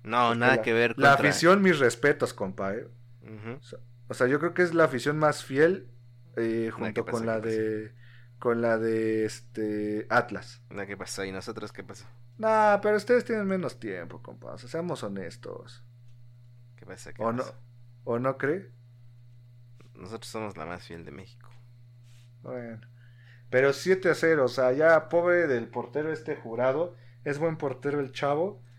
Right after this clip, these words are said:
Speaker 2: Pero, pues, como dicen, ya salte de ahí, ¿no? O sea, imagínense un siete cero, pero bueno. Y para mí, el partido de la jornada, compa, un partido que si pueden ver el resumen, estuvo muy bueno. Tres a dos, eh, Monterrey le gana al León.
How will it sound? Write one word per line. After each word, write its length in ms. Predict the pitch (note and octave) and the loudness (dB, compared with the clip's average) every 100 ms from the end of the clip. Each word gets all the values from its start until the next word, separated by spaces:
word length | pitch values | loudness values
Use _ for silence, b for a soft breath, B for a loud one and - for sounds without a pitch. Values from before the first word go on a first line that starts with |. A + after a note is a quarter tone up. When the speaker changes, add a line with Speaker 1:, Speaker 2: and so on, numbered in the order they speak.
| b b - - | b b -18 -2
Speaker 2:
Pero, 340 | A#2 A#2 A2 | 0 0 -2
pues, 140 | A2 | -8
como 240 | - B2+ B2+ | -8 -4 -4
dicen, 240 | C3 A#2+ | -4 -4
ya 160 | C3 C#3 | -4 -2
salte 400 | C#3+ C#3 C3+ B2 | -4 -6 -6 -8
de 160 | G#2+ | -6
ahí, 220 | G#2+ B2+ A#2+ | -6 -6 -8
¿no? 180 | G#2 G#2+ | -10 -12
O 40 | |
sea, 160 | G#2+ G2 | -14 -14
imagínense 460 | G2+ - C3+ B2+ | -10 -8 -10 -10
un 80 | C3+ | -12
siete 340 | - C3 B2 B2 | -10 -10 -8 -10
cero, 320 | A#2+ B2+ - | -8 -8 -10
pero 140 | - - | -18 -20
bueno. 160 | - - - B B B B B - | -20 -20 -20 B B B B B -10
Y 80 | B2+ | 2
para 240 | D3 D3+ | 6 6
mí, 180 | F3 F#3+ | 4 2
el 200 | C#3+ D3 | 0 0
partido 460 | - C#3+ C#3 F3 F#3+ | 2 0 0 0 2
de 80 | F3+ | 4
la 140 | A2+ | 2
jornada, 580 | - A2 A2+ C3 C#3+ C#3+ | -2 -6 -4 -2 -2 -2
compa, 360 | C#3 C3 C#3+ C#3+ | -4 -4 -2 -2
un 300 | D#3+ D#3+ - | -4 -10 -2
partido 600 | D3 A#2+ A2+ B2+ C3+ C3 | 0 0 -4 -4 -2 -2
que 100 | A2 | -4
si 120 | - | -6
pueden 280 | C#3 C#3+ C3 | -4 -4 -2
ver 120 | C3 | -2
el 60 | B2 | -2
resumen, 340 | G2+ A#2 A#2 | -8 -10 -8
estuvo 280 | A#2 - A#2+ | -8 -6 -6
muy 260 | A#2 B2 A#2+ | -6 -6 -6
bueno. 480 | A#2+ A#2 B2 F3+ b b b b b - | -6 -4 -6 -8 b b b b b -2
Tres 320 | D3 D#3+ D#3+ | 4 4 6
a 100 | D#3+ | 4
dos, 340 | C#3+ D3+ D#3+ - | 4 4 2 0
eh, 180 | B2 A#2+ | -2 -2
Monterrey 480 | A#2 A2+ A#2 B2+ C#3+ | -4 -6 -4 -2 -2
le 140 | C3+ | 0
gana 240 | C3 C3+ | 0 -2
al 100 | C3+ | -4
León. 480 | A#2 A2+ A#2+ D#3 F#3 | -4 -2 -2 -4 -8